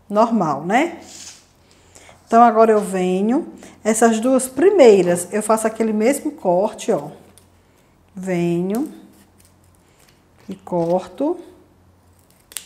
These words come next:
Inclino. Miolo do mesmo jeito, ó.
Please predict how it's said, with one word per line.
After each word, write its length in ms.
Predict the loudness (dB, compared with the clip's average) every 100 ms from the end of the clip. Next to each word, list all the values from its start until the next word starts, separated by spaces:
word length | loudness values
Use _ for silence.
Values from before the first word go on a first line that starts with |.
| -20 _ _ -20 _ _ _ -20 _ _ _ _ _ -16 -6 -6 -6 -16 -20 _ _ _ _ _ _ _ _ _ _
Inclino. 840 | -12 -8 -6 -4 -2 -2 -4 -4 -8 -20 -20 _ _ _ _ _ _ _ _ _ _ _ _ _ _ _ _ _ _ -20 _ _ _ -20 -20 _ _ _ _ _ _ _
Miolo 600 | -2 2 4 4 4 4
do 140 | 0 -2
mesmo 360 | -2 -4 -6
jeito, 520 | -6 -4 -2 -2 -4
ó. 180 | -8 -8